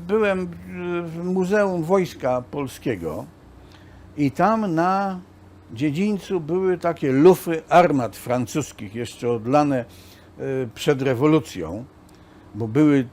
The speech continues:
lilie burbońskie tam na tym i ja,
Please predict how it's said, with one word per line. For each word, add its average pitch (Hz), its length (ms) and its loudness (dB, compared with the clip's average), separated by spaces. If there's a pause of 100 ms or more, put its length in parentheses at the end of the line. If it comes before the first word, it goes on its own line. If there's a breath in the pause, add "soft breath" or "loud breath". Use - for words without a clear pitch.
lilie 135 460 2
burbońskie 120 760 -2
tam 101 340 -8
na 101 260 -6
tym 127 320 -6
i 120 60 -4
ja, 117 160 -4